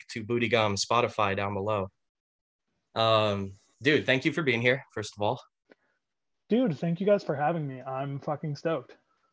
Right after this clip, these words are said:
Speaker 1: Um, yeah, yeah, me too. I've been looking forward to this one. Um,
Speaker 2: Hell yeah.
Speaker 1: so I'm, I'm just gonna get right into it.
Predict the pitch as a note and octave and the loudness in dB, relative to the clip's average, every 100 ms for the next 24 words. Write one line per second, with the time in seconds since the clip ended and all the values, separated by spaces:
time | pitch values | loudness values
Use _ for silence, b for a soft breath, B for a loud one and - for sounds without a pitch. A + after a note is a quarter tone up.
0 | _ _ _ B B B - A#2+ A#2+ A2+ | _ _ _ B B B 0 4 6 6
1 | G#2+ G#2 - _ - A#2+ B2 G#2+ G2 C3+ | 4 0 -6 _ 0 4 6 4 -2 0
2 | A#2+ G#2+ A#2+ A#2+ A#2 G2 A#2+ A#2+ B2 A#2 | 2 2 -2 -4 -4 0 2 4 2 2
3 | A2+ A2+ G#2+ G2 G2 - G2 G2 G2+ _ | -2 -2 -2 -2 -4 -6 -6 -6 -6 _
4 | _ _ _ - A#2+ A#2 A2+ A2 G#2 G2+ | _ _ _ 0 4 6 4 0 -6 -8
5 | C3+ B2+ _ _ _ - B2 D3 C#3+ B2 | -10 -12 _ _ _ -8 0 6 8 6
6 | - B2+ C3 C3 C3 - C3+ A#2+ A2 A#2 | 4 0 2 0 0 -2 0 0 0 0
7 | G#2+ A2+ A2+ A2+ G#2+ - G2 F#2+ | 0 0 0 -2 -4 -4 -2 -4